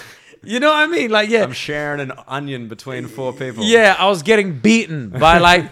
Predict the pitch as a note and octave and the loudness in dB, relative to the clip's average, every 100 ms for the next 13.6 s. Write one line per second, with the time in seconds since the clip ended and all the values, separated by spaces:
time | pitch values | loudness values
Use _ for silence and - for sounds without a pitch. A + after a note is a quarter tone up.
0 | - - _ _ G#3+ G#3+ A#3 G#3 G#3 D#3+ | -18 -20 _ _ 0 2 2 4 4 2
1 | B2 A#2 D3 D3 D3 E3 E3+ F3+ F3 D3+ | -4 -2 -2 -2 -2 -2 0 -4 -4 -4
2 | D#3 G#3+ G#3+ - G3+ E3+ - B3+ C4 G3 | 0 0 0 -4 -6 -6 -2 0 0 0
3 | D3+ B2 D3 D3 - A#3 A#3 G#3+ G#3+ C#3+ | -2 -4 -8 -10 -2 2 4 4 2 2
4 | F#2 A2 E3+ F#3 E3 G3+ F#3 G#3+ A3+ G3+ | -4 -10 -8 -8 -6 -6 -4 -4 -2 -4
5 | F#3 F3 D#3+ _ _ _ _ _ - D3 | 0 0 -2 _ _ _ _ _ 0 2
6 | D#3+ G#3 F#3+ F3+ E3+ E3 D#3 - D#3 C#3 | 4 2 2 2 2 0 0 0 2 4
7 | B2+ - - - - - - C#3+ _ C#3+ | 2 -2 -14 -20 -20 -20 -16 -16 _ -10
8 | B2+ D#3 D#3 F3 D3 C#3 D3+ D#3 - D3 | -4 -2 2 4 4 2 -4 -6 -6 -10
9 | - - _ _ E4 D4 _ - G#3 G#3+ | -10 -14 _ _ -20 -20 _ -6 -2 -2
10 | G3+ G3+ F#3 E3+ C#3 C#3+ G#2+ G2 - - | -2 -4 -2 -4 -6 -4 -4 -8 -14 -10
11 | F#3+ E3+ C4+ B3+ D#3 - - E3 F3 F#3 | -4 6 8 10 8 0 -18 -12 -6 2
12 | G#3+ G#3 E3+ E3 E3 D#3+ D#3+ C#3 G3+ A3+ | 6 6 6 2 0 -2 -6 -2 4 6
13 | C3 B2+ - G3 G3 D#3+ | 6 4 4 4 4 2